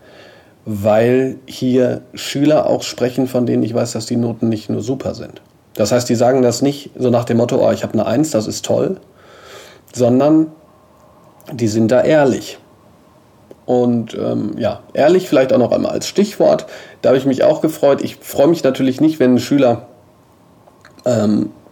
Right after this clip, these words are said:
das, was ich mache und wie ich es mache, nicht gut findet. Aber ich habe auch eine, ähm, vier minus gekriegt. Und da habe ich mich auch gefreut. Nicht wegen der vier minus, sondern weil ich das Gefühl hatte, wenn jemand mir eine vier minus geben kann und weiß, dass ich theoretisch entziffern könnte, wer er ist,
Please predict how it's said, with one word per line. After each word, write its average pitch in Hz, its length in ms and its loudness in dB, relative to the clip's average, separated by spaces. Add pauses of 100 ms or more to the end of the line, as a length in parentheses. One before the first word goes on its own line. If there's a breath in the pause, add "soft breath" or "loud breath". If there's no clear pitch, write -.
(160)
das, - 220 -4
was 120 120 0
ich 110 140 -2
mache 123 220 2
und 123 120 0
wie 117 80 0
ich 117 80 -6
es - 60 -8
mache, 110 200 0
nicht 180 220 2
gut 117 160 0
findet. 113 360 0 (500 loud breath)
Aber 123 180 4
ich 123 140 -2
habe 127 140 0
auch 123 120 2
eine, 127 340 0
ähm, 117 200 -2
vier 143 240 0
minus 123 360 2
gekriegt. - 520 -12 (200)
Und 127 120 2
da 117 60 6
habe 123 100 0
ich - 80 -4
mich 131 160 0
auch - 160 2
gefreut. - 400 -4
Nicht 147 180 0
wegen 120 220 2
der 107 100 0
vier 120 160 -2
minus, 147 380 2
sondern 151 420 2 (380 loud breath)
weil 120 160 2
ich 123 80 -6
das - 340 -4 (800)
Gefühl 143 420 0
hatte, 131 380 0 (800)
wenn 123 160 4
jemand 156 480 4 (160)
mir 131 80 2
eine 135 140 2
vier 160 200 -2
minus 175 380 2
geben 107 220 0
kann 104 180 -2
und 107 260 -2
weiß, 135 440 2
dass 107 160 -2
ich 107 160 -6
theoretisch 110 520 0
entziffern 107 540 -2
könnte, 101 420 -4
wer 117 280 2
er 104 200 2
ist, 160 320 -4